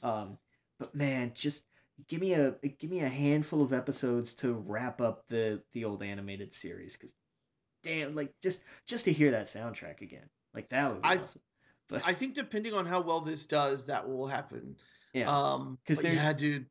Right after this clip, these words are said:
Speaker 1: the, I mean, I know there's a bigger, i-, there's a lot more love for the X-Men ninety-seven, especially because the live action has been so hit or miss. And the,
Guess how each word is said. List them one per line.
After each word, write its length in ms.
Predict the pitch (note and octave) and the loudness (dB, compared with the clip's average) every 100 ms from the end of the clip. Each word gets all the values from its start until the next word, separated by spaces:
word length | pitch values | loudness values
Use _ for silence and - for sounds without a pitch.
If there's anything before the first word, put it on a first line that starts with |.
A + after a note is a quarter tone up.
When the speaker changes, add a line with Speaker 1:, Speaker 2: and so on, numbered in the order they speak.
| _ | _
Speaker 1:
the, 220 | D#3 D#3 - | -2 -2 2
I 100 | D3 | 2
mean, 300 | D3+ D3 D3 | 4 4 4
I 120 | C#3 | 2
know 180 | D3+ D#3+ | 4 4
there's 220 | D3+ D#3 | 4 4
a 40 | C#3 | 2
bigger, 680 | - C3+ B2+ C3 B2+ B2 _ _ _ _ - | 2 2 4 2 0 -2 _ _ _ _ -6
i-, 160 | D3+ D3+ | -6 -4
there's 320 | D3+ D#3+ D3+ | -4 2 4
a 60 | D3+ | 4
lot 420 | D3 D#3 E3 - | 2 0 -2 -2
more 320 | D3+ C#3 C#3 | 2 4 4
love 380 | C#3 C3 B2+ A#2+ | 4 2 0 -2
for 240 | - B2+ | -2 -2
the 180 | A#2 A#2 | 0 0
X-Men 340 | A#2 - C3 A#2 | 0 0 -6 -4
ninety-seven, 580 | A#2 A2+ A2+ A#2 A2+ | -4 -4 -2 -2 -2
especially 520 | A2 - C3+ C3 C#3 C3 | -8 -2 -2 0 2 2
because 320 | C3 C3 A#2 | 2 -2 -6
the 160 | B2+ | -4
live 400 | A#2 A2+ A2+ A#2+ | -2 0 2 2
action 600 | A2+ A2+ - - A#2 G#2+ - _ _ _ _ | 2 0 -2 -8 -8 -14 -18 _ _ _ _
has 320 | - C3+ B2+ A#2+ | -4 -2 -2 0
been 220 | C3 B2 | 0 0
so 480 | - - B2+ A#2+ B2 | -6 -4 0 4 2
hit 200 | A2 A#2+ | 2 -2
or 80 | |
miss. 460 | A2+ G#2+ A#2+ - - _ _ _ _ _ _ _ _ _ _ | -2 -6 -8 -10 -18 _ _ _ _ _ _ _ _ _ _
And 420 | C#3+ B2+ B2 A#2+ A#2+ _ _ | 0 0 0 -6 -14 _ _
the, 500 | D#3 C3 B2+ B2+ B2+ | -4 2 4 2 0